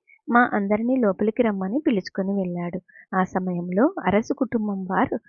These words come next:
స్వామికి పాదపూజ చేస్తున్నారు. పూజ ముగిశాక అందరికీ ప్రసాదం పంచిపెట్టారు. ఆ సాయంత్రమే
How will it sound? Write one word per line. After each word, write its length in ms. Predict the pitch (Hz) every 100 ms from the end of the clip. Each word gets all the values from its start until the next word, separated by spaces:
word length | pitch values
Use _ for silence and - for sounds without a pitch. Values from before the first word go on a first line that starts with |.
| - _ -
స్వామికి 580 | 196 185 220 - 240 -
పాదపూజ 540 | 233 175 196 240 311 294 311 247
చేస్తున్నారు. 600 | 190 - 196 180 180 185 - - _ -
పూజ 120 | 381 359
ముగిశాక 800 | 262 185 190 - 180 - 180 180 - _ -
అందరికీ 400 | 233 240 269 320
ప్రసాదం 580 | 302 247 190 214 208 226
పంచిపెట్టారు. 880 | 240 185 - 240 196 - 175 175 185 - - -
ఆ 80 | 185
సాయంత్రమే 640 | - 175 180 - 185 247